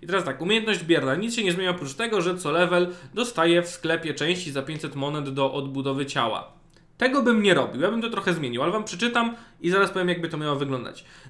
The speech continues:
Na Q, zamiast krwi kradnie on kable, które powoli do osiemnastego levela odbudowują jego ciało. Ja bym tutaj zamienił słowo kable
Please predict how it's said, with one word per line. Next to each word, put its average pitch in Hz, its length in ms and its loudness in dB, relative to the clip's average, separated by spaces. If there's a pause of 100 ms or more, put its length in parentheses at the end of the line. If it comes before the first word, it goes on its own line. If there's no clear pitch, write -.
Na 190 100 2
Q, 175 340 2
zamiast 208 420 2
krwi - 380 -4
kradnie 185 380 0
on 151 120 -6
kable, 220 340 0
które 185 260 -4
powoli 180 640 2 (220)
do 156 460 0
osiemnastego 160 540 -2
levela 147 400 0
odbudowują 143 760 -2
jego 131 240 -2
ciało. 120 460 -4 (240)
Ja 185 140 4
bym 220 140 0
tutaj 202 240 0
zamienił 180 360 4
słowo 165 300 0
kable 196 520 0